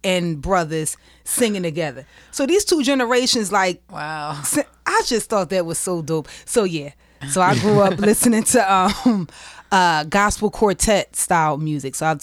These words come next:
Speaker 1: grew up listening to Sam Cooke and the Soul Stirrers and Mighty Clouds of Joy.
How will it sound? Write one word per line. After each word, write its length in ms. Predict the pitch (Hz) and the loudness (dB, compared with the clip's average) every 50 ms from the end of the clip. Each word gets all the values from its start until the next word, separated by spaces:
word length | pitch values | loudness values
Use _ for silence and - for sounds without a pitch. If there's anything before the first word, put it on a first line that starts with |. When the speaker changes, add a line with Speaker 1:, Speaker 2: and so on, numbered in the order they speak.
| - | -4
Speaker 1:
grew 160 | - 185 185 | 0 2 2
up 60 | 170 170 | 2 2
listening 180 | 170 - 185 170 | 0 -2 -2 -2
to 60 | 151 | -2
Sam 260 | - - 190 185 170 156 | -2 0 0 0 0 0
Cooke 180 | - 175 - | -2 -2 -2
and 100 | 165 160 | -2 -4
the 40 | 160 | -4
Soul 400 | - - 269 254 247 233 226 226 | 0 2 4 4 4 4 2 0
Stirrers 440 | - - 240 220 208 202 202 196 165 | 0 -2 0 0 2 2 0 0 -2
and 100 | 180 165 | -4 -2
Mighty 200 | 160 151 143 147 | -2 -2 -4 -6
Clouds 340 | - - 139 127 135 131 - | -8 -8 -8 -8 -8 -10 -12
of 120 | 120 139 | -16 -12
Joy. 580 | - - 277 285 277 269 262 247 247 240 233 | -8 -4 -2 0 0 2 2 2 2 0 -2